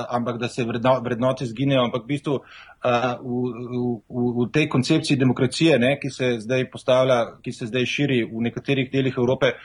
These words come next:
eh, je tendenca ravno na tem, da se prevzame nadzor nad, eh, eh, nad vsaj delom, če ne vsemi, eh, deli, eh, sistema checks and balances, da, tako kot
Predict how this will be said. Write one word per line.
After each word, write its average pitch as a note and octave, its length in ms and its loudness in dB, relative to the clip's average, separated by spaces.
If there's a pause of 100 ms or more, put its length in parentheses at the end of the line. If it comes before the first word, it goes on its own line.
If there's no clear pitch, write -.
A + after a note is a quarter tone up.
(320)
eh, A#2 720 0 (100)
je A#2+ 320 0
tendenca B2+ 440 0
ravno C3+ 220 4
na C3+ 100 2
tem, C3+ 240 0
da A#2+ 100 0
se A#2 180 -6
prevzame A#2 800 0
nadzor A#2 480 0
nad, G#2+ 240 -4
eh, - 100 -18
eh, A2 960 -2 (180)
nad A2+ 220 -2
vsaj B2+ 240 2
delom, B2 300 2
če B2+ 120 -2
ne A#2+ 100 2
vsemi, A#2 420 0
eh, A2 340 -4
deli, G#2+ 540 -2
eh, G#2 220 -12
sistema G#2+ 420 -2
checks G#2 300 -4
and G2 160 -4
balances, G2 520 -4
da, A2 220 -2
tako - 240 -4
kot A#2 240 -4